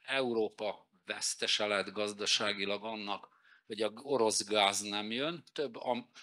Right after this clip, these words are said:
ö, német nagyvállalat zár be, főleg a vegyi ipariak, kétszáz milliós veszteségeik vannak. Ez egyértelműen oda fog elvezetni, amit én jeleztem, hogy a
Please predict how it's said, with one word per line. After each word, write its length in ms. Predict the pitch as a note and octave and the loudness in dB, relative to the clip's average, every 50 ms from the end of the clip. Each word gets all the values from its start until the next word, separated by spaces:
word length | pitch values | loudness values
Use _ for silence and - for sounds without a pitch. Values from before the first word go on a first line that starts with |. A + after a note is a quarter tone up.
| - - - | -20 -12 -6
ö, 400 | - A#2 A2 A2 G#2 G#2 G#2 G2+ | -2 0 2 2 4 4 2 2
német 500 | G#2 A2+ B2 A#2+ A#2 A2 A2 G#2+ - - | 2 2 4 4 4 4 0 -2 -2 -2
nagyvállalat 800 | A2 A2 A2 G2+ G#2 G2+ G2+ G2 G2 G2+ G2+ G2+ G2+ G2+ F#2+ - | -2 -2 -2 -2 -2 -4 -4 -2 -2 -2 -2 0 0 -2 -2 -4
zár 380 | - G#2 G#2 G2 G2+ G2+ G#2 | -4 -2 0 0 0 -2 -2
be, 260 | G2 A#2+ C#3+ D#3+ - - _ _ _ _ _ _ - | 0 0 0 0 -2 -6 _ _ _ _ _ _ -10
főleg 260 | D#3 C#3 C3 B2+ B2 | -8 -4 -4 -2 -2
a 80 | C3 A#2 | -2 -2
vegyi 320 | A#2+ A#2+ G#2+ G2+ G2+ G2 | -2 -2 -2 0 0 0
ipariak, 640 | F#2+ - - G#2+ G#2 G2+ G2+ G2 G2 F#2+ - - - - | 0 0 0 0 0 0 0 -2 -4 -4 -6 -10 -12 -6
kétszáz 680 | C#3 B2+ B2 - - - - A#2+ A2+ A2 G#2+ - - - A#2+ A#2 | -6 -6 -6 -6 -6 -6 -6 -4 -4 -4 -4 -6 -8 -12 -12 -10
milliós 640 | A#2 B2+ B2+ A#2 A#2 A#2 A2 G#2+ G#2 F#2+ - - | -6 -6 -6 -4 -4 -4 -4 -4 -4 -2 -2 -2
veszteségeik 1000 | A#2+ G#2 A2 A2+ G#2+ - - - G#2 - - - G#2 G2+ G2+ G#2+ A2 A2 A2+ - | -2 -2 -2 -2 -2 -2 -2 -4 -2 -2 0 0 0 0 2 2 0 0 -2 -6
vannak. 540 | - B2+ B2 B2 C3+ D3 E3 F#3 - _ - _ _ - - - _ _ _ _ _ | -10 -12 -12 -10 -10 -8 -10 -10 -10 _ -20 _ _ -20 -20 -20 _ _ _ _ _
Ez 300 | - C3+ C3+ C3 A#2 - | -4 0 0 2 2 0
egyértelműen 1000 | - - D#3 D3+ C3 A#2+ B2 B2+ B2 A2+ - - B2 A#2 A#2 A2+ A2+ A#2 A2+ A#2 | 0 2 2 2 2 0 0 2 2 2 0 2 2 2 4 4 2 2 4 4
oda 200 | A#2 A2+ A2 A2 | 4 4 4 2
fog 260 | - - - G#2+ G2+ | 0 2 -2 0 2
elvezetni, 600 | A2 A2 A2 G#2 G#2 A2 - B2 A2+ - - A2+ | 2 2 2 2 0 -2 -4 -4 -6 -6 -6 -6
amit 420 | A2 G#2+ G#2 G#2 G#2 G2+ - - - | -6 -6 -6 -6 -8 -8 -10 -12 -12
én 200 | A#2 A2 G#2+ G2+ | -10 -10 -10 -8
jeleztem, 640 | G#2+ A2 G#2+ G#2 G#2 - - - - A2 G#2 G2+ G2+ | -8 -8 -6 -6 -4 -4 -4 -2 0 0 0 0 0
hogy 180 | G#2+ G#2 G2+ | 0 2 4
a 200 | G2+ G2 G2 - | 4 4 2 0